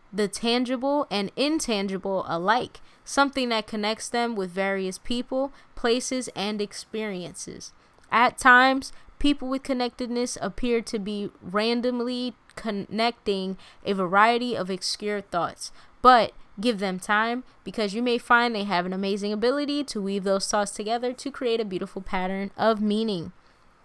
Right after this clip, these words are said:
People with connectedness often feel personal responsibility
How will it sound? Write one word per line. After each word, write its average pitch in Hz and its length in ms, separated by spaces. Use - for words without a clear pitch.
People 294 340
with 269 180
connectedness 262 800
often 262 340
feel 233 220
personal 226 500
responsibility 240 1000